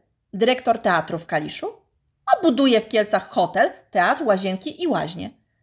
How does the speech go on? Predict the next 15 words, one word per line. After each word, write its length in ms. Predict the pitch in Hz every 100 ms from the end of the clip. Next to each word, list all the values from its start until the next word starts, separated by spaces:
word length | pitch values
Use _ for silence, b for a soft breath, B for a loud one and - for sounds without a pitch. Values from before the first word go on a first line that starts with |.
| _ _ -
Całość 500 | 311 370 427 - -
niebawem 440 | 226 220 233 247 240
ma 80 | 214
być 180 | 220
skończoną. 500 | - 214 202 160 160 - _ _ _ -
Robi 280 | 277 285
to 100 | 320
w 60 | 320
spółce 420 | - 254 233 285
z 60 | 277
jednym 300 | 262 262 262
z 80 | 269
tamtejszych 500 | 262 254 196 220 247
mieszkańców. 600 | 254 571 571 - 175 _ _ _
No, 60 | _